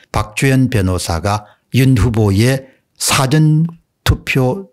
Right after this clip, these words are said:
참여 의향에 대해서 강력히 경고하고 나섰습니다. 박주현 변호사의 주장은 이렇습니다.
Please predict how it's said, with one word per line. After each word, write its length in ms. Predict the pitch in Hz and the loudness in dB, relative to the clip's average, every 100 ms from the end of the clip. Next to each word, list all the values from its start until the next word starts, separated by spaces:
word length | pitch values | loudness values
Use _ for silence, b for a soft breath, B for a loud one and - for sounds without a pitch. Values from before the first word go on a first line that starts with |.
| - | -8
참여 760 | - 165 151 143 117 98 - - _ - | -2 2 2 4 2 0 -4 -12 _ -2
의향에 400 | 110 110 117 95 | 0 2 0 -2
대해서 420 | - 90 87 - - b b | -2 -4 -4 -6 -10 b b
강력히 500 | - 123 143 - 147 | 0 2 2 0 -2
경고하고 540 | - 127 131 127 107 | 0 0 0 -2 -2
나섰습니다. 720 | 98 85 - - 80 82 - - b b b b - | -2 -4 -6 -8 -8 -8 -10 -14 b b b b -6
박주현 440 | 117 - 139 135 | -6 -2 -2 0
변호사의 360 | 127 113 110 101 | 0 -2 -2 -4
주장은 320 | - 104 95 | -2 -2 -2
이렇습니다. 600 | 95 104 - 98 98 - | -2 -4 -2 -2 -4 -8